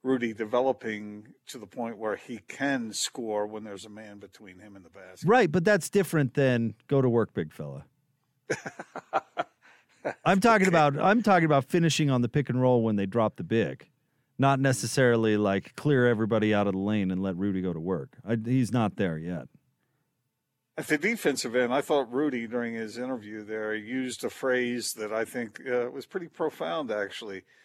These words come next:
Speaker 1: He said he was, quote unquote, "being there" <laughs> at the defensive end. And I thought that was so true. You know, that's what he wants to do. He wants to be there and, uh, disrupt.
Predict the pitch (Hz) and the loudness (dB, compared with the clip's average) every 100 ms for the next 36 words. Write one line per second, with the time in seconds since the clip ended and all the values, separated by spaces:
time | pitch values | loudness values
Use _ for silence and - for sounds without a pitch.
0 | _ _ _ - 117 - 131 131 117 123 | _ _ _ -8 -6 -2 2 2 0 -6
1 | 123 117 120 107 - _ - 131 123 123 | -4 -2 -2 -2 -12 _ -4 0 2 2
2 | 113 - 117 117 - _ _ _ _ 107 | -2 -4 -2 -2 -4 _ _ _ _ -6
3 | 110 127 117 98 87 92 78 82 - _ | 0 0 -2 -6 -12 -12 -10 -14 -20 _
4 | _ _ _ _ _ _ _ _ _ _ | _ _ _ _ _ _ _ _ _ _
5 | - - 160 - 175 - _ - - 127 | -18 -14 -14 -10 -12 -12 _ -20 -8 -8
6 | - 107 127 113 117 101 101 90 92 85 | -6 -6 -4 -4 -6 -6 -12 -8 -8 -10
7 | _ _ _ _ - - 165 208 - 165 | _ _ _ _ -14 -4 0 2 4 2
8 | 151 139 - - - - 160 151 - 185 | 2 -2 -2 -6 -8 -2 -2 -2 -2 0
9 | 170 104 - _ _ _ - 120 135 143 | 0 0 -8 _ _ _ -6 0 2 2
10 | 143 151 147 151 - - 151 196 127 113 | 2 0 0 -2 -6 -10 0 2 2 -2
11 | 127 - 123 120 160 160 120 - 156 - | -6 -4 -6 -4 -8 -6 -8 -8 -10 -14
12 | _ _ _ _ _ _ _ 95 95 95 | _ _ _ _ _ _ _ -10 -10 -8
13 | 92 95 92 92 92 - 117 98 _ | -6 -4 -6 -8 -10 -6 -6 -8 _